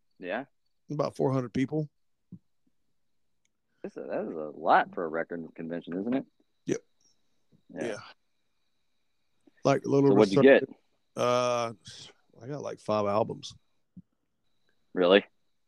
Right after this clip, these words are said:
Speaker 2: Mm-hmm. Yeah, I had a
Speaker 1: And, uh,
Speaker 2: few,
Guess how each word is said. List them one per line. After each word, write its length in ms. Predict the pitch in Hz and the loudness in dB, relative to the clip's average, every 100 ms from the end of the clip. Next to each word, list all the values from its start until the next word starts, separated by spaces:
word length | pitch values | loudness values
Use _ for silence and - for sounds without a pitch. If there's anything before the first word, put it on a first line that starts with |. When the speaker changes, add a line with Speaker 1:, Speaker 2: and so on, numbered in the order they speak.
| _ - | _ -10
Speaker 2:
Mm-hmm. 300 | 160 165 226 277 _ _ _ _ _ _ _ _ _ _ - | -6 -4 -4 -8 _ _ _ _ _ _ _ _ _ _ 2
Yeah, 160 | 139 151 | 8 8
I 20 | |
had 140 | 151 131 | 8 6
a 60 | 127 | 6
Speaker 1:
And, 240 | 127 127 | 6 6
uh, 120 | 120 | 4
Speaker 2:
few, 160 | 110 143 | 4 0